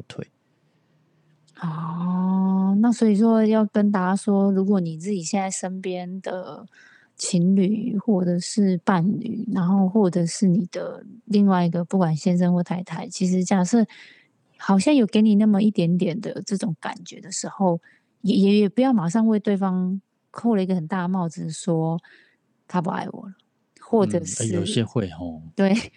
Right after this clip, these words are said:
Speaker 2: 或者是说他，
Speaker 1: 对。
Speaker 2: 他，他是不在意我了，或者是，呃，可能我虽然是不是比较没有魅力。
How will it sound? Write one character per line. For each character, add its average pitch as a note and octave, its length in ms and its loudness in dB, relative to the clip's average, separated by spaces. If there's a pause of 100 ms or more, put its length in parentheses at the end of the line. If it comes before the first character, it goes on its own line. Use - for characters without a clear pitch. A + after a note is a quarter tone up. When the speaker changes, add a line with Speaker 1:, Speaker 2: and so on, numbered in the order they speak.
(160)
Speaker 2:
或 A3+ 180 0
者 G3 100 2
是 G3+ 160 2
说 G3 220 0
他， F3+ 340 -4
Speaker 1:
对。 G#3 100 -8 (180)
Speaker 2:
他， F#3+ 240 -4
他 G3+ 100 -2
是 A#3+ 160 0
不 F#3+ 160 -2
在 F3 280 -2
意 E3 160 -2
我 G3+ 300 -6
了， A3 120 -10 (180)
或 F#3+ 280 2
者 E3+ 120 0
是， F3 400 0 (360)
呃， - 440 -4
可 G3 140 0
能 F3 500 2
我 F3+ 160 0
虽 A3 200 2
然 G#3+ 120 4
是 G#3+ 200 2
不 G3 80 4
是 G3 160 4
比 E3 100 -2
较 F3+ 160 0
没 E3+ 100 2
有 D#3 80 0
魅 D3+ 360 -8
力。 - 180 -10